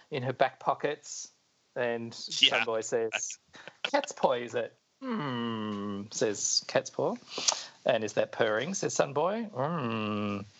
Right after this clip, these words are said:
Speaker 1: "And are those claws?" says Sunboy. "Hmm. Wow." So, like, kink.
Speaker 2: He, he's, he's
Speaker 1: And
Speaker 2: going to say kinky.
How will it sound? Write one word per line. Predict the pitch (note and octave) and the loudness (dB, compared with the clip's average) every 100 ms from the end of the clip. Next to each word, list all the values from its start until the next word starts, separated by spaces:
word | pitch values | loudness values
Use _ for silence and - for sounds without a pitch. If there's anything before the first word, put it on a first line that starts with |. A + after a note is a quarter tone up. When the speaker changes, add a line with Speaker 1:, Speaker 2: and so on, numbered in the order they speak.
| - - - - - - _ _ _ _ | -16 -10 -6 -6 -8 -14 _ _ _ _
Speaker 1:
"And | C3+ B2 B2 A#2+ | 4 4 2 2
are | A#2 | 2
those | A#2 A#2 | 2 -2
claws?" | - D3+ C3 C3+ G3+ A#3+ | 0 2 2 2 -2 -4
says | - C3 | -6 -2
Sunboy. | - D3+ D#3+ G#3+ A#3 | -2 0 0 0 -2
"Hmm. | G#3 B3+ A3 E3+ C3 A#2 G#2+ A2 _ _ | -6 -4 -4 -2 -2 -2 -6 -12 _ _
Wow." | D3+ G3 A3+ C#3 A#2+ A#2 - _ _ _ _ _ _ _ _ _ - - _ _ _ _ _ _ | 2 4 4 2 2 -2 -6 _ _ _ _ _ _ _ _ _ -20 -20 _ _ _ _ _ _
So, | - | -12
like, | C3 C3 - C3 B2 B2 _ _ _ _ - | -8 -8 -10 -16 -16 -18 _ _ _ _ -10
kink. | - D#4+ B2+ - - _ _ _ | -8 -6 -8 -12 -20 _ _ _
Speaker 2:
He, | C#3+ C#3+ | -2 2
he's, | C#3+ C3+ | 2 2
he's | B2+ C3+ | 0 2
Speaker 1:
And | B2 | 4
Speaker 2:
going | B2 B2+ | 4 0
to | G#3+ | 2
say | - D#3+ | 4 2
kinky. | C#3+ D3+ C#3+ A2 F#2 | 4 2 4 4 4